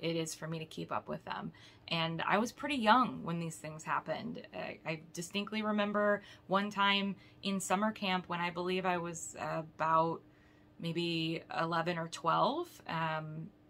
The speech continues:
you know, this was a huge problem for me. This was something that was really awful to me because I couldn't physically keep up and do the same things as other people,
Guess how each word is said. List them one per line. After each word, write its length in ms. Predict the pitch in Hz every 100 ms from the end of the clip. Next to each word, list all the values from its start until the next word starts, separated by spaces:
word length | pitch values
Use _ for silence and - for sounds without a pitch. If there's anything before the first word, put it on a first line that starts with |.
| -
you 80 | 180
know, 80 | 185
this 220 | 196 202
was 120 | 277
a 40 | 311
huge 340 | 247 254 220
problem 480 | - 175 240 415 220
for 220 | - 151
me. 240 | 151 143 -
This 180 | 240
was 120 | 262 233
something 320 | 247 247 233
that 260 | 214 -
was 240 | 180 196 170
really 640 | 185 220 220 214 202 - -
awful 380 | - 208 214 220
to 100 | 214
me 120 | 202 196
because 240 | 190 180
I 60 | 175
couldn't 440 | - 202 180 -
physically 560 | - 208 214 294 247 220
keep 240 | 208 190
up 100 | 180
and 180 | 170 165
do 200 | 180 208
the 80 | 240
same 280 | 226 202 180
things 240 | 180 175
as 100 | 165
other 180 | 165 170
people, 520 | 170 269 269 233 208